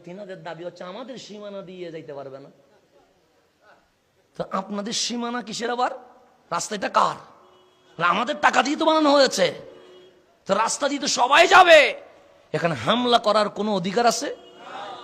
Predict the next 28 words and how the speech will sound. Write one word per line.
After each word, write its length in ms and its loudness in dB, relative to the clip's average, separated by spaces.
তখন 340 -4
যদি 240 -4
মনে 200 -2
হয় 80 0
প্রতিষ্ঠান 680 0
থেকে 180 -2
হামলা 300 2
হয়েছে, 300 2
এটা 100 -2
ব্যক্তির 560 -2
নয়, 260 2
এটা 100 0
পুরা 240 0
দলের 540 -2
দায়ভার, 280 -10
এটা 80 -12
পুরা 340 -10
দলের। 300 -14
এগুলো 380 -20
মনে 220 -14
রাখবেন। 320 -16
সেজন্য 340 -16
আমরা 300 -14
কখনো 260 -14
উগ্র 400 -10
নয়, 300 -16
আমরা 180 -14
শান্তিকামী 920 -16